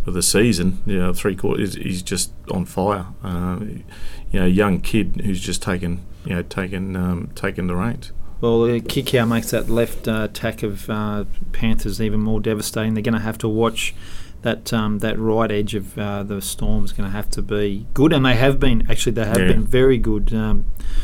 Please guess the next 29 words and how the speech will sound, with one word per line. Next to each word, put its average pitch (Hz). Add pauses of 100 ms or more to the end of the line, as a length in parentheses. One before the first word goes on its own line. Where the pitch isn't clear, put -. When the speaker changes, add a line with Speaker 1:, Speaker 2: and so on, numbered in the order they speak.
(320)
Speaker 2:
uh, 113
Brenko 110
Lee 110
and 107
Suliasi 107 (100)
and, 107
uh, 110
also, 104
um, 101 (580)
Felice 110
Kafusi. 104
They've 98
Speaker 1:
Yeah. 87
Speaker 2:
been 110
very, 107
very 110
strong. 104
Speaker 1:
I, 127
I 147
Speaker 2:
And 151
Speaker 1:
love, 139
Speaker 2:
defe-, 151
Speaker 1:
I 147
Speaker 2:
defensively, 139
they've 107
been 113
very 110
Speaker 1:
Yeah. 90
Speaker 2:
good. 101